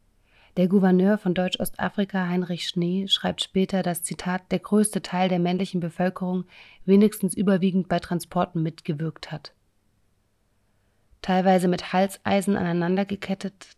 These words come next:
tragen sie Lasten von circa zwanzig bis dreißig Kilogramm, liegen nachts ohne Kleidung im Freien und sterben in furchtbarer Zahl.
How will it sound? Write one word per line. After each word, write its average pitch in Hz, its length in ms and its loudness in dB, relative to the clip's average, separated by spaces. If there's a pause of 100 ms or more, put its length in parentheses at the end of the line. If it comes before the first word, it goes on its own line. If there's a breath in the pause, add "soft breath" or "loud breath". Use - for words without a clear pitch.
tragen 175 320 0
sie 175 100 0
Lasten 180 400 0
von 180 220 -4
circa 175 280 -4
zwanzig 180 520 -6
bis 175 140 -8
dreißig 175 420 -6
Kilogramm, 165 640 -4 (500 soft breath)
liegen 196 320 4
nachts 185 340 0
ohne 185 220 2
Kleidung 185 380 0
im 175 100 -2
Freien 185 520 -6 (520)
und 190 160 0
sterben 185 360 2
in 180 120 0
furchtbarer 165 600 -2
Zahl. 160 420 -8